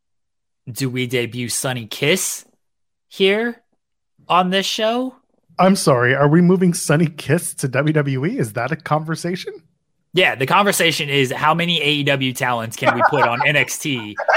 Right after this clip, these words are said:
Speaker 1: to go against the A E W show?
Speaker 2: Brian Pillman Junior and Sonny Kiss are the new
Speaker 1: Yeah, Brian Pillman Junior debut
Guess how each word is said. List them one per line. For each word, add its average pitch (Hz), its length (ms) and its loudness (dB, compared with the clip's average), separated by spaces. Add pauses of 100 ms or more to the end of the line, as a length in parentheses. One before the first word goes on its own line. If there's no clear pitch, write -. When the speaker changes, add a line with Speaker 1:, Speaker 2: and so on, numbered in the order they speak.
(180)
Speaker 1:
to 147 80 -2
go 135 200 4
against 127 540 -2 (260)
the 131 60 -2
A 131 160 0
E 127 40 0
W 123 340 -2
show? 98 300 -14 (280)
Speaker 2:
Brian 254 400 6
Pillman 254 340 6
Junior 202 420 2
and 160 120 2
Sonny 214 320 4
Kiss 185 300 0
are 160 100 0
the 156 80 -2
new 170 80 4
Speaker 1:
Yeah, 226 180 6
Brian 185 320 4
Pillman 202 320 2
Junior 185 380 0
debut 214 680 -2